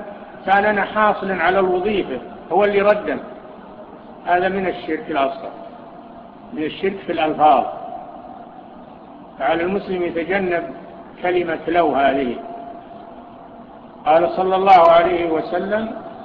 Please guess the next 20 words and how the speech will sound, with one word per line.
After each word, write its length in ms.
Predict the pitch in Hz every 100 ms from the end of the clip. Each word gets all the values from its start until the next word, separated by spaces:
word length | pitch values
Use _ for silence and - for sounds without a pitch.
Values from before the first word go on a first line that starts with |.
| - 220
احرص 420 | - 185 190 -
على 240 | 175 175
ما 140 | 170 175
ينفعك، 500 | 170 151 170 143 160 - - - - - - - - - - - - -
واستعن 520 | 185 202 - 185 185
بالله، 600 | 175 170 170 165 160 160 - - - - - - - - - -
ولا 260 | 151 160 185
تعجزن 800 | 180 180 165 165 156 175 175 165 - - - - - - - -
فإن 240 | 160 180
أصابك 640 | 180 180 185 185 196 190
شيء 460 | 180 226 254 269 254 - - - - - - -
فلا 240 | 226 254
تقل: 420 | 247 240 220 214
"لو 180 | 208 202
أني 400 | 196 226 202 190
فعلت 500 | 180 180 190 185 180
كذا 580 | 190 185 180 175 170 - - - - -
لكان 440 | 175 196 185 175 170 175
كذا 460 | 180 175 170 160
وكذا" 520 | 160 156 190 180 170